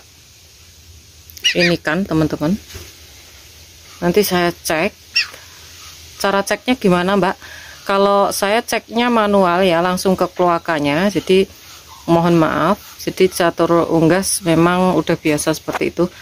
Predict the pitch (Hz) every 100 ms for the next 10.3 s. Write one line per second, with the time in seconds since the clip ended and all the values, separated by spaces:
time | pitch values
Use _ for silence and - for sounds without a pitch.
0 | - - - - - 233 226 180 180 -
1 | - - 180 175 170 175 180 180 180 175
2 | - 175 165 190 180 220 220 220 - -
3 | - - - - - - - - - _
4 | 175 175 180 196 202 175 170 170 185 -
5 | - - 175 165 170 175 - 156 151 196
6 | 190 - 160 156 156 - - - - _
7 | - - - - 170 196 180 151 170 -
8 | _ _ - - 175 175 151 143 - _
9 | - - - - - _ _ - - 165
10 | 156 151 165